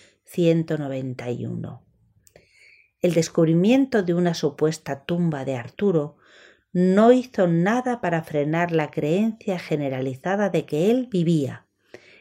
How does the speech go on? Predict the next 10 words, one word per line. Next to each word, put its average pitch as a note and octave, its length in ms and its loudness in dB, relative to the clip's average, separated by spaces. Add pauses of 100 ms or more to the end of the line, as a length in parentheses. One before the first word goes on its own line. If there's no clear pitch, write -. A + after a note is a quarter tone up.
(200)
y F3 120 4
regresaría, C3+ 920 -2 (720)
aunque F3 320 2
sí A#3 260 0
influyó E3 600 4
en D#3 160 2
la C#3+ 80 -4
literatura C#3 840 -4
artúrica C3+ 640 -4
medieval. - 640 -8